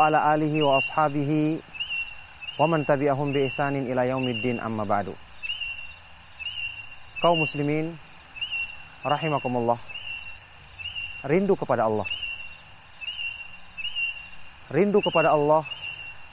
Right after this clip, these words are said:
Asyauq ila liqa'illah.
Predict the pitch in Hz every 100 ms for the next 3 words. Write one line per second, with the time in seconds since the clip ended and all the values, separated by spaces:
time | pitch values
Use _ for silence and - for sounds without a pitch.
0 | - - - - - - - - - -
1 | - - 151 - 185 165 151 147 139 139
2 | 151 127 127 131 117 -